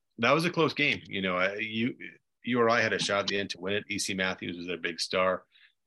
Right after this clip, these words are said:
They were down fifty to forty-nine. He kinda airballed the top of the key jumper. Uh, Providence got a really big free throw from Kadeem Batts, who that year had a lot of big free throws. You know, we'll see in the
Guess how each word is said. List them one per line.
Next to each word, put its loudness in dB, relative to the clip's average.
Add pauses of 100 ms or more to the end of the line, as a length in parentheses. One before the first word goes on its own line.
(120)
They -2
were 2
down 2
fifty -2
to -4
forty-nine. 0
He -6
kinda -4
airballed 0
the -4
top -4
of -18
the -6
key -6
jumper. -4 (400)
Uh, 0
Providence 0
got -6
a -6
really -4
big -4
free -6
throw -2
from -10
Kadeem -8
Batts, -2
who -8 (400)
that 2
year 2
had 0
a 2
lot -2
of -4
big -4
free -6
throws. -10
You -10
know, -8
we'll -8
see -2
in -6
the -6